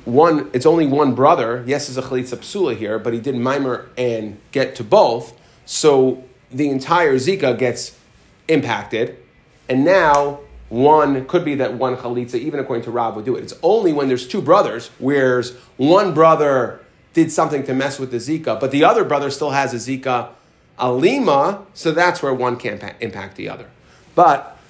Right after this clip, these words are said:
the point is, again, so with these over here, how you're gonna learn the bachalitza, because like we, when there's two, one brother to two women, so you have to discuss how we're gonna deal with it. Like I said, Rashi here seems to say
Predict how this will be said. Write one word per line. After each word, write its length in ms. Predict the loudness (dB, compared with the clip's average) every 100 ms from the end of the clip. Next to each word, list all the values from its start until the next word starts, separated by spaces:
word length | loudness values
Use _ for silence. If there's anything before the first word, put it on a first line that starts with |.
| -20 -10
the 80 | -6
point 340 | 0 4 4 6
is, 400 | 4 2 -4 -14 _ -4
again, 360 | 2 4 2
so 160 | 2 0
with 300 | 2 -2 0
these 200 | -2 2
over 160 | 2
here, 560 | 2 2 4 4 0 -6 _ _ _
how 240 | 0 2
you're 160 | 4 2
gonna 200 | 0 2
learn 260 | 2 2 2
the 60 |
bachalitza, 840 | 0 -2 -4 -4 -4 0 2 2 -4 _ -6
because 420 | 2 2 2 -6 _ _
like 160 | -4 -2
we, 100 | -2
when 400 | -4 -8 -2 0
there's 200 | 0 -4
two, 240 | -6 0 0
one 300 | 2 0 2
brother 280 | 2 2
to 80 | -2
two 140 | -2 -2
women, 480 | 0 2 0 -2 -10 _ _
so 140 | -2
you 100 | 0
have 220 | 4 2
to 80 | 0
discuss 480 | -4 -4 2 2 2
how 200 | 2 4
we're 100 | 4
gonna 140 | 0
deal 180 | 2 2
with 120 | 2
it. 80 | 0
Like 140 | 0 -2
I 20 |
said, 160 | -2
Rashi 400 | 0 2 2 -2
here 180 | -4 -4
seems 340 | -4 -6 -8 -8
to 120 | -8
say 400 | -2 0 0